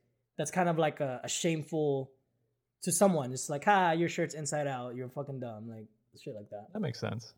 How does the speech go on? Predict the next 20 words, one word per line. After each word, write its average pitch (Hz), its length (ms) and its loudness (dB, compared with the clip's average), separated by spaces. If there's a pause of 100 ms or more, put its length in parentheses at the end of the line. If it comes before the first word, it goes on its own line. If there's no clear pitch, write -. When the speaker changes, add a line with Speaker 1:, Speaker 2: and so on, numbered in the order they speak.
(120)
Speaker 2:
Yeah, 98 180 -2
okay. 117 140 -2
Speaker 1:
That's 196 140 6
my 180 140 4
Speaker 2:
Okay. 131 100 -2
Speaker 1:
guess. 117 160 0
Speaker 2:
I - 960 -20
can 170 60 -2
get 135 80 2
Speaker 1:
Okay. 107 100 2
Speaker 2:
behind 104 300 0
that. 117 180 -2 (880)
Speaker 1:
Okay. 117 280 -14 (200)
Get 110 140 -12
behind 123 260 -8
this 110 120 -10
dick 131 180 4
butt. - 180 8 (120)
All 120 80 -6
right. 120 160 -4